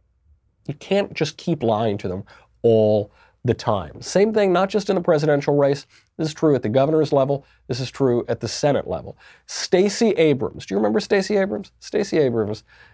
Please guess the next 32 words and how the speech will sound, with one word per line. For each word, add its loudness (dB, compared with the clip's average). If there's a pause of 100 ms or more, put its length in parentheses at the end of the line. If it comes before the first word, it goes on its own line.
(240)
ran 2
for 0
governor 2
of -2
Georgia. -6
She -6
was -4
like 0
a 0 (840)
representative 0
in -8
the -6
Georgia -4
House -2
of -8
Representatives. -6 (460)
Stacey 2
Abrams 2
runs 2
for -4
governor 4
of 0
Georgia 0
against -4
Brian -2
Kemp, -10 (100)
and -4
she 0
loses 2
in -6
twenty -2
eighteen. -4